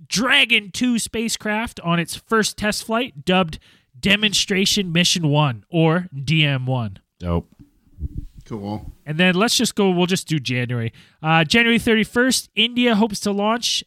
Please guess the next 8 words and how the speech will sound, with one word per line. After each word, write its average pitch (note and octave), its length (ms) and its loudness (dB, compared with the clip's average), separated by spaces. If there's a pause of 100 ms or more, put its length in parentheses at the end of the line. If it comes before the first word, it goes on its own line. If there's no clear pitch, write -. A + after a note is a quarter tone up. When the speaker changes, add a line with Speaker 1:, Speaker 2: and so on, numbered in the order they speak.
Speaker 1:
a D3+ 140 0
lander F#3+ 440 0
and F3+ 280 0
rover G#3 340 2
to - 120 -4
the G#3+ 100 0
moon C4 400 0 (720)
called, F#3+ 460 2